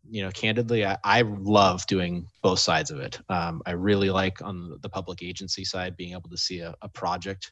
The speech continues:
come to fruition and get built and, and see the, the benefits that that project can bring to the community. But I also like doing the landowner side. I think it's fun to get creative. I think it's fun to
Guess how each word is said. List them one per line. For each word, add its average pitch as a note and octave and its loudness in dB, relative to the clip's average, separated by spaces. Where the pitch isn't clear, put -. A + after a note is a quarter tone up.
come G2 -4
to F#2 -8
fruition F#2+ -4
and F2+ -4
get E2 -8
built F#2+ -6
and, E2+ -12
and F2 -14
see F2+ -8
the, E2 -14
the G2 -6
benefits F#2+ -6
that F2+ -10
that F2+ -8
project F#2+ -6
can F2 -12
bring F2+ -10
to - -14
the F2+ -10
community. G2+ -4
But G#2 -2
I G#2+ 6
also A#2+ 6
like B2+ 8
doing B2+ 8
the B2+ 8
landowner B2 6
side. E2 0
I E2+ -2
think G2+ -2
it's G2+ -2
fun G2 2
to G2 2
get F#2 0
creative. G2 4
I F#2 4
think F#2 -6
it's F#2 -8
fun F#2 -8
to F2+ -10